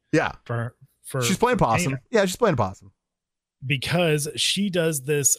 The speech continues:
Speaker 2: flip, uh, like, this forward flip and grabs Kano in between her legs and totally takes him off guard, surprises him entirely.
Speaker 1: Well, the, the actual move in, uh, in Mortal Kombat, uh, she
Speaker 2: Yes.
Speaker 1: actually does that move.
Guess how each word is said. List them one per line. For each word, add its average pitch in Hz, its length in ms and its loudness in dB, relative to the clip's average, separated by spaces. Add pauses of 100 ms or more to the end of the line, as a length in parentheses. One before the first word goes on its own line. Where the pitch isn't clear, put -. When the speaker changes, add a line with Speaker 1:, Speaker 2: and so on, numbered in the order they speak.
Speaker 2:
flip, 165 640 -4 (600)
uh, 127 320 -4 (440)
like, 123 300 -8
this 131 160 -6
forward 170 420 -2
flip 160 460 -4
and 127 220 -6
grabs 151 680 -4
Kano 131 720 -6 (160)
in 160 220 -6
between 151 400 -4
her 123 160 -6
legs 113 680 -6 (280)
and 113 100 -12
totally 160 320 -2
takes 185 340 -2
him 139 140 -2
off 113 220 -6
guard, 107 340 -8
surprises 151 560 -4
him 127 240 -6
entirely. 107 680 -6 (360)
Speaker 1:
Well, 139 260 4
the, 139 380 4
the 143 140 0
actual 165 340 2
move 139 560 2 (120)
in, 135 340 4
uh, 123 240 4
in 131 100 2
Mortal 131 240 4
Kombat, 120 480 0 (300)
uh, 110 160 0
she - 180 0
Speaker 2:
Yes. 160 60 6
Speaker 1:
actually 151 220 0
does 202 220 2
that 117 140 0
move. 92 260 -12